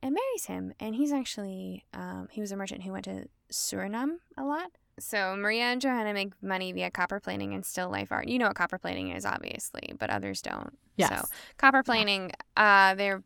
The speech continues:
Speaker 1: basically artists are sketching little designs in, like, hard metals and surfaces and then selling them. So they're, they're smaller pieces, and they were pretty high up there as far as, like, embroidery, 'cause it was, like, that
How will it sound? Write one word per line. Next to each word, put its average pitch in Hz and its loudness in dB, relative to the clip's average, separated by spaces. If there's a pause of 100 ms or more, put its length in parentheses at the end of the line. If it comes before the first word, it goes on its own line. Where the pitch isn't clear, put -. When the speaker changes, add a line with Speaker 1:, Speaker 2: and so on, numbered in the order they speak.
(420)
Speaker 1:
basically 226 4
artists 196 4
are 196 -2
sketching 180 -4 (120)
little 185 -2
designs 175 -2
in, 95 -6
like, 98 -6 (580)
hard 180 0
metals 180 -4
and 185 -8
surfaces 208 -6 (380)
and 190 -4
then 185 -2
selling - -4
them. - -6
So - -4
they're, 302 0
they're 302 -2
smaller 339 2
pieces, 196 -4 (160)
and 196 -6 (160)
they 202 -2
were 269 -2
pretty 320 -4
high 294 0
up 277 -2
there 202 -2
as 185 -6
far 185 0
as, 185 -4
like, 185 -6
embroidery, 185 -4
'cause - -8
it - -6
was, - -6
like, 196 -6 (760)
that 196 4